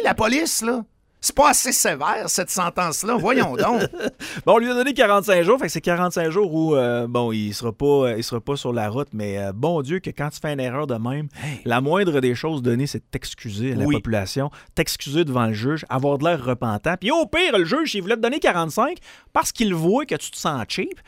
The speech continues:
Speaker 2: parce qu'il voit que t'as fait une erreur, puis t'as peut-être fait quelque chose pour compenser pour l'erreur que t'as faite.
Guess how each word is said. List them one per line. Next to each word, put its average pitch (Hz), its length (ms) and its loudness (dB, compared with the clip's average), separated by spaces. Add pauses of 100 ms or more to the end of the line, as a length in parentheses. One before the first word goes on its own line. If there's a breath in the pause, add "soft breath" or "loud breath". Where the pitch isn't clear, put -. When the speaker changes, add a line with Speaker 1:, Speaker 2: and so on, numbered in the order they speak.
(140 soft breath)
Speaker 2:
parce 196 180 0
qu'il 196 200 -2
voit 165 180 2
que - 60 -10
t'as 151 100 -2
fait 160 180 -2
une 151 140 0
erreur, 143 300 0
puis - 100 -18
t'as 147 100 -4
peut-être 214 380 -4
fait - 180 -10
quelque - 200 -8
chose 202 180 -4
pour - 160 -8
compenser 147 520 -2
pour 135 160 -2
l'erreur 135 300 0
que - 100 -6
t'as 107 180 -4
faite. 226 220 -4